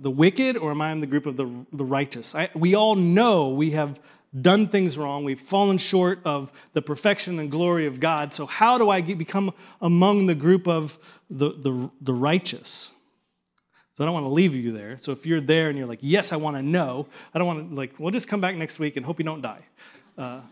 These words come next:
<laughs> no, there's some of that. So let me just give you a little, little taste of it. If you ha-, if you look in your Bibles, if you look in your Bibles to the end of Psalm two, and this is, I'm giving you the,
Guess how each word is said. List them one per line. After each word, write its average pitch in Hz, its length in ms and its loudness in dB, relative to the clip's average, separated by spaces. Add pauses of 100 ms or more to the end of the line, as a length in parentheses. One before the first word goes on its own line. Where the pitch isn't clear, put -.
(340)
<laughs> - 1600 -4
no, 147 200 -4
there's 151 300 -6 (280)
some 196 180 0
of 175 60 2
that. 143 240 -4
So 175 60 -2
let 233 120 6
me 269 80 8
just 247 240 6
give 233 180 6
you 226 120 10
a - 20 10
little, 196 320 4 (140)
little 196 280 4
taste - 460 6
of 143 160 0
it. 127 140 -6 (320)
If 175 120 0
you 180 160 4
ha-, 165 140 0
if 202 100 0
you 190 120 8
look 269 160 6
in 262 80 8
your 247 100 10
Bibles, 170 580 4 (1300)
if 156 160 -2
you 160 80 2
look 214 180 2
in 220 80 2
your 208 120 2
Bibles 160 360 2
to 139 60 -14
the 139 120 -8
end 170 200 -2
of 175 100 -2
Psalm 156 320 -4
two, 127 320 -8 (480)
and 139 80 -4
this 151 140 -4
is, 156 140 -6
I'm 143 200 -8
giving 165 240 2
you 160 100 -2
the, 139 220 -8